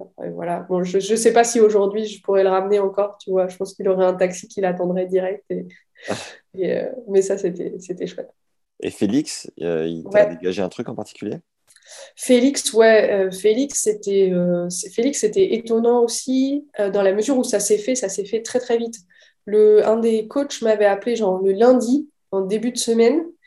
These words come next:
Speaker 1: en me disant, euh, « Bah, on est intéressé, on est en Europe, euh, il joue la finale de Coupe Davis ce week-end.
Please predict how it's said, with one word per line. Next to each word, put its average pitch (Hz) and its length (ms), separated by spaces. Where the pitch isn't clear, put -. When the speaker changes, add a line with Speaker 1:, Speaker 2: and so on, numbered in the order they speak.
Speaker 1:
en 202 120
me 208 60
disant, 214 440
euh, « 190 140
Bah, 190 120
on 202 140
est 226 60
intéressé, 240 560
on 247 160
est 214 60
en 202 120
Europe, 220 520
euh, 185 200
il 202 140
joue 233 140
la 240 120
finale 226 300
de 226 80
Coupe 220 200
Davis 226 380
ce 220 80
week-end. 220 460